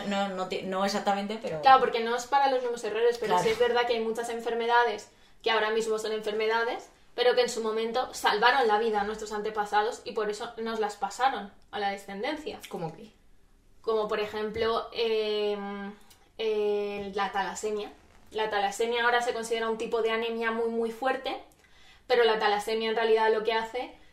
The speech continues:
Speaker 2: es que la gente sea inmune a la malaria.
Speaker 1: Ah,
Speaker 2: Entonces,
Speaker 1: verdad,
Speaker 2: la
Speaker 1: claro.
Speaker 2: gente con talasemia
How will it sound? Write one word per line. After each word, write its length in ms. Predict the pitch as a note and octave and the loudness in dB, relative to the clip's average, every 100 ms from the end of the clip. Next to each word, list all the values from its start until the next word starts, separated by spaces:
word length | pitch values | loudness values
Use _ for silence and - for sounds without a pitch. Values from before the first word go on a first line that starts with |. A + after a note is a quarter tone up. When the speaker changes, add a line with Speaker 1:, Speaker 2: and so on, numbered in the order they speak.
| _ _ - | _ _ -2
Speaker 2:
es 320 | A3+ A3+ - | 0 0 0
que 140 | C4+ | 2
la 80 | A#3 | 2
gente 200 | A3+ A#3 | 2 -4
sea 140 | B3+ A#3+ | -4 -4
inmune 240 | A3+ G#3+ | -2 -2
a 20 | G3 | -2
la 80 | |
malaria. 440 | F#3+ G3 B3+ A3 G3+ - - _ | -2 0 0 -2 -8 -16 -20 _
Speaker 1:
Ah, 80 | - | -4
Speaker 2:
Entonces, 300 | A3 A#3+ B3+ | 0 2 0
Speaker 1:
verdad, 140 | F3 E3+ | 0 0
Speaker 2:
la 80 | A3+ | 0
Speaker 1:
claro. 80 | A3 | 0
Speaker 2:
gente 160 | A3+ A#3 | -2 -2
con 140 | A#3 | 0
talasemia 760 | A#3 A#3 - B3+ B3+ C4 C4+ | 0 0 -2 -6 -4 -6 -6